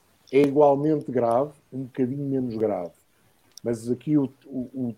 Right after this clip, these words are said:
o, o tema gravidade, para mim, eh, digamos que conta pouco.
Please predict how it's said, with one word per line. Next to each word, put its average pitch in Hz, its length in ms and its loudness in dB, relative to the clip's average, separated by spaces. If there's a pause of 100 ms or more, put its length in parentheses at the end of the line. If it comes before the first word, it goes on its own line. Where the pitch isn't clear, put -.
(100)
o, 131 80 -6
o 117 60 -4
tema 156 280 6
gravidade, 147 720 4
para 139 160 -4
mim, 147 440 -4
eh, 113 540 -2 (920)
digamos 135 400 2
que - 60 -18
conta 127 240 -2
pouco. 85 260 -12